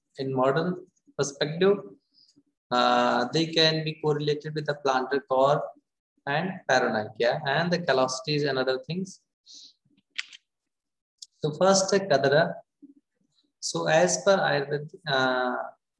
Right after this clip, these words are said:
Ayurveda, the Sushruta had mentioned, "Sarkaron mathtehi pateh kshate va kantakadvihi,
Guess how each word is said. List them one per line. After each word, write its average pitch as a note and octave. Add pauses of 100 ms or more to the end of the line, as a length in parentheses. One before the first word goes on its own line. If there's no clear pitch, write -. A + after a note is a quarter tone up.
(360)
Ayurveda, D#3 (180)
the C3
Sushruta D3+
had D#3
mentioned, C#3+ (760)
"Sarkaron E3
mathtehi E3
pateh C3+
kshate D3
va C#3 (100)
kantakadvihi, B2+